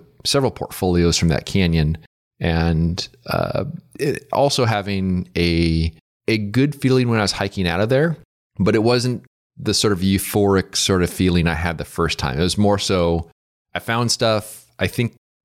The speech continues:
I did pretty well, but there was also something that felt a little missing the second time. Um, but, but as it turns out, everything, everything was, was really good on that second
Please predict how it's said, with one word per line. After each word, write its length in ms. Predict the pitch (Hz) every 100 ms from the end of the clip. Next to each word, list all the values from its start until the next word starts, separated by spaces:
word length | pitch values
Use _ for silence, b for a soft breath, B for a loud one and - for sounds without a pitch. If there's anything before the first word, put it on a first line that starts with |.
| -
I 80 | 101
did 180 | 104
pretty 220 | - 107 98
well, 400 | 90 87 92 90
but 340 | 90 85 80 101
there 120 | 101
was 140 | 101
also 220 | 107 101 95
something 380 | - 98 98
that 180 | 90 -
felt 260 | - 98 -
a 40 |
little 180 | 98 92
missing 600 | 87 95 - 95 85 80
the 60 | 76
second 360 | - 95 73
time. 400 | - 80 73 71 - _ _ _
Um, 320 | 73 76 82
but, 240 | 104 - 131
but 140 | 120
as 200 | 123 123
it 240 | 120 - -
turns 280 | 117 87
out, 120 | 80 76
everything, 480 | 73 - 85 80 80
everything 320 | 123 135 110
was, 300 | 90 80 -
was 260 | 98 95 78
really 240 | 95 90
good 320 | 78 87 76 -
on 100 | 78
that 180 | 71 -
second 420 | 101 - -